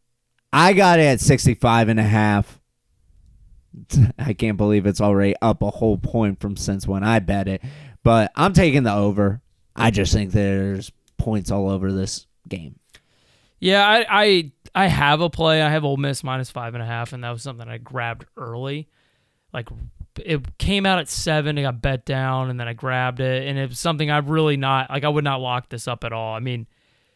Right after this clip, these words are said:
Speaker 2: dude, Pratt was, like, Pratt was fourteen of fifteen for three hundred yards, four touchdowns against South Alabama. That's the team that's, South Alabama's gonna win the Sun Belt,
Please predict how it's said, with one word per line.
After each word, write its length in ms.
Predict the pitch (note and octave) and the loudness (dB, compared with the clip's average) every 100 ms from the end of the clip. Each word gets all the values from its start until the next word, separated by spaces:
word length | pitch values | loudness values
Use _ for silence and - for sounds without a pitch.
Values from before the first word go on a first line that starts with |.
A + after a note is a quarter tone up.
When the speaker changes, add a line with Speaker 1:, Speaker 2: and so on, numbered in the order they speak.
| _ | _
Speaker 2:
dude, 160 | D#3+ | -4
Pratt 260 | - F#3 C4+ | -2 -2 -2
was, 160 | D#4+ B3 | -2 -2
like, 240 | G3+ - _ _ | -4 -6 _ _
Pratt 180 | - G3 | -2 -2
was 120 | C#4 | -2
fourteen 460 | - E3 F#3 - G3 | -6 -4 -4 -2 -4
of 80 | D#3 | -2
fifteen 420 | D#3 C3 D3+ C#3 | -6 -6 -6 -4
for 100 | C3 | -6
three 320 | - C3+ C#3+ | -8 -6 -4
hundred 240 | D3 C#3 C3 | -2 -4 -4
yards, 300 | B2+ B2 A#2+ | -4 -4 -8
four 180 | - C3+ | -8 -8
touchdowns 380 | C3 B2+ - A#2+ | -6 -8 -10 -14
against 160 | A2+ A2+ | -14 -16
South 160 | G#2+ G#2+ | -18 -18
Alabama. 440 | G2 - - - _ _ _ | -20 -20 -20 -20 _ _ _
That's 260 | - G3+ - | -2 -2 -2
the 160 | B3 G3+ | -4 -4
team 400 | - - F3+ E3 | -6 -4 -2 -2
that's, 180 | D3 - _ _ | -6 -10 _ _
South 180 | - G3+ | -4 -2
Alabama's 380 | C4+ G#3 G3 D#3+ | 0 0 -2 -4
gonna 180 | C#3+ C3+ | -4 -4
win 140 | B2+ A#2+ | -6 -8
the 60 | |
Sun 160 | A2+ A#2 | -14 -20
Belt, 180 | A2+ | -20